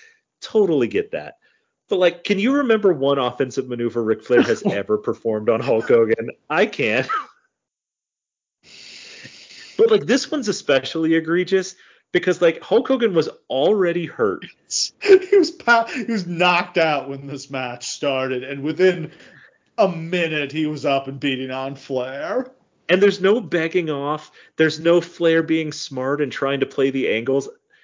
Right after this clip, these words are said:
Speaker 1: He, Hogan whoops his ass so bad that he takes, like, a three-minute break to let his manager whoop his ass, too, and then he goes back to beating ass.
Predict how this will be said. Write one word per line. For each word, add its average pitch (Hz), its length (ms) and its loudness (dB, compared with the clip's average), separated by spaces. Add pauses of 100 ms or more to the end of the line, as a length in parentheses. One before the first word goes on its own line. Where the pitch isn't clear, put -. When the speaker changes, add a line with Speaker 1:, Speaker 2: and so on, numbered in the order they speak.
(140)
Speaker 1:
He, - 380 -8 (160)
Hogan 214 460 2
whoops 185 240 -2
his 226 180 0
ass 180 300 2
so 180 160 4
bad 160 320 0
that 156 100 2
he 151 80 0
takes, 151 340 -6
like, 175 120 -4
a 165 80 2
three-minute 143 760 -4
break 117 360 0
to 131 100 -6
let 123 160 2
his 120 180 -2
manager 120 600 -2
whoop 120 260 2
his 113 180 -2
ass, 110 320 0
too, 127 400 2
and 139 140 -2
then 143 80 0
he 147 80 -2
goes 175 320 2
back 151 360 -2
to 160 60 -2
beating 123 380 -10
ass. 117 540 -4